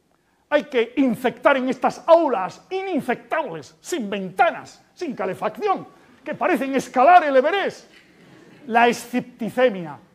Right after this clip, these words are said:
escepticemia, que es enfermedad de baja contagiosidad, contra la que se vacuna en la Facultad de Medicina.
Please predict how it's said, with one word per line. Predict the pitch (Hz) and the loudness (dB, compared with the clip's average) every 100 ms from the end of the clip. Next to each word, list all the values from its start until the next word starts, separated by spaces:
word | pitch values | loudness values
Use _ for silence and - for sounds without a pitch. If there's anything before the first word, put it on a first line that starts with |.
| - | -4
escepticemia, | 262 - - 277 277 - 220 - 269 190 151 107 _ _ _ _ _ _ _ _ _ - - _ - | -4 -4 0 -2 -2 -8 -6 -2 -2 -2 -8 -14 _ _ _ _ _ _ _ _ _ -20 -20 _ -2
que | 226 | 0
es | 247 | 2
enfermedad | 262 214 220 202 226 | 0 0 -2 4 4
de | 226 | 6
baja | 214 226 226 - | 4 4 2 2
contagiosidad, | 220 196 208 - 180 190 - 170 214 202 - - _ | 0 0 -2 -4 -2 -2 -2 0 2 2 -2 -20 _
contra | - 240 190 214 | 0 0 2 0
la | 202 | 0
que | 185 | -4
se | 202 | -4
vacuna | 175 226 330 208 | -4 0 0 0
en | |
la | 175 | -4
Facultad | 185 156 170 190 | -6 -8 -2 0
de | 175 | 0
Medicina. | 165 147 156 170 131 | -4 -10 -12 -12 -14